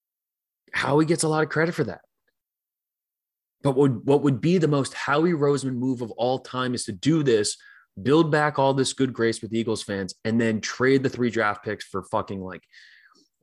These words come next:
Aaron Rodgers or Russell Wilson or somebody when the team around him's not ready. And I hope that they don't do that. Not to say that I wouldn't love having Russell Wilson or Aaron Rodgers on the team. But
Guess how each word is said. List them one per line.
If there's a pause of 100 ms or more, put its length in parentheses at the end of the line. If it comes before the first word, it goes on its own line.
(100)
Aaron
Rodgers
or
Russell
Wilson
or
somebody
when
the
team
around
him's
not
ready. (1800)
And
I
hope
that
they
don't
do
that.
Not
to
say
that
I
wouldn't
love
having
Russell
Wilson
or
Aaron
Rodgers
on
the
team. (3250)
But